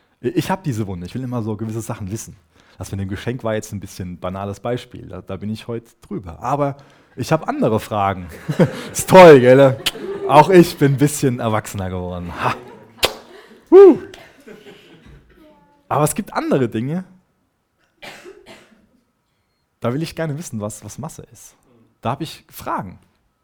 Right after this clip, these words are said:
Da will ich gerne Antworten drauf haben. Und ich glaub, wir alle haben Fragen, wo wir Antworten drauf haben wollen. Dinge, die uns kirre machen. Vielleicht auch oft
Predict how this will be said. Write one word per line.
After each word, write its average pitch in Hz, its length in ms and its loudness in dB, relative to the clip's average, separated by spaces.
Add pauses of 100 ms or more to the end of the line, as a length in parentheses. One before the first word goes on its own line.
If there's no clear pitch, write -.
(600)
Da 117 100 -2
will 131 80 0
ich 139 100 -6
gerne 123 200 -4
Antworten 104 360 -6
drauf 92 280 -18
haben. 80 180 -20 (480)
Und 120 80 -8
ich - 80 -12
glaub, 143 240 -4
wir 113 140 -6 (100)
alle 107 380 -2 (520)
haben 104 180 -12
Fragen, 135 600 -10 (480)
wo 107 140 -10
wir 110 220 -6
Antworten 117 460 -8
drauf 95 280 -12
haben 87 240 -16
wollen. 80 280 -20 (2750)
Dinge, 131 160 -6
die 117 100 -6
uns 110 200 -10
kirre 127 260 -8
machen. - 260 -20 (1400)
Vielleicht 117 280 -6
auch - 180 -12
oft - 320 -6